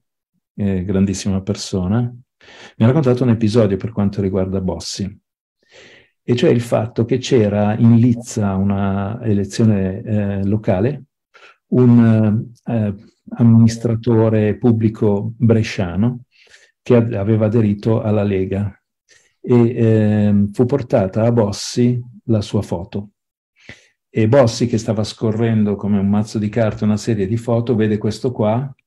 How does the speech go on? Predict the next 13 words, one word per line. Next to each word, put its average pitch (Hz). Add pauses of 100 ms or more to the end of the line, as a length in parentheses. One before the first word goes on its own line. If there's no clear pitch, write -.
(720)
e 110
dice: 101
"No, 87
io 90
questo 117
qua 107
non 101
lo 95
voglio 92
perché 120
assomiglia 113
a 113
Brivio." 92